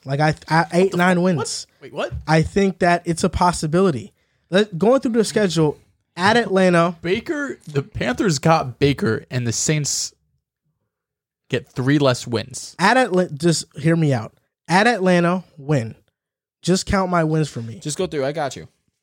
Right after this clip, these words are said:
Speaker 1: Atlanta win versus Tampa Bay. I think that's a loss. At Carolina, loss. Versus
Speaker 3: Wait, wait, wait, I'm
Speaker 1: Minnesota.
Speaker 3: confu-, no, it's versus Tampa Bay week two.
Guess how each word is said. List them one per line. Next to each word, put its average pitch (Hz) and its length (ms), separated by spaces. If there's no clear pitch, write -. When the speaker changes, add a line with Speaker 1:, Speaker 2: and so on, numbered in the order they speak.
Speaker 1:
Atlanta 196 400
win 180 260
versus 165 220
Tampa 185 320
Bay. 156 340
I 151 120
think 160 160
that's 156 160
a 156 60
loss. 131 420
At 180 220
Carolina, 165 720
loss. 139 500
Versus 196 380
Speaker 3:
Wait, 196 80
wait, 147 60
wait, 190 60
I'm 170 40
Speaker 1:
Minnesota. 185 320
Speaker 3:
confu-, - 300
no, 135 180
it's 110 140
versus 117 400
Tampa 101 260
Bay 95 180
week 90 200
two. 82 260